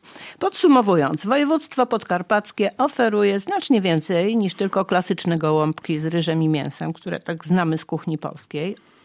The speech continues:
Mamy od gołąbków pilzneńskich, przez lasowiackie chopcie z kaszą jaglaną i grzybami,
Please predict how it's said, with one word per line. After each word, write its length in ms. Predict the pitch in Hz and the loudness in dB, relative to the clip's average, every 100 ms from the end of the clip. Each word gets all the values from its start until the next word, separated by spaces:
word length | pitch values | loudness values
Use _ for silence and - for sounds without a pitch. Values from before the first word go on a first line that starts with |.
| _ | _
Mamy 300 | 202 208 185 - | 0 2 0 -2
od 200 | 254 262 | -2 0
gołąbków 580 | 208 190 165 165 - 170 | 0 0 0 -2 -8 -10
pilzneńskich, 960 | - 247 190 165 139 135 - - 180 | -4 -2 -2 -2 -6 -8 -14 -14 -16
przez 280 | - - 190 | -10 -6 -4
lasowiackie 720 | 220 254 262 208 196 185 175 | 0 0 0 -2 -2 -4 -6
chopcie 340 | 165 160 - 160 | -4 -6 -6 -10
z 60 | |
kaszą 320 | - 160 160 147 | -8 -8 -4 -4
jaglaną 540 | 151 156 156 151 151 - | -6 -4 -4 -2 -4 -8
i 80 | 147 | -10
grzybami, 680 | 147 165 147 139 143 165 | -10 -8 -10 -10 -10 -10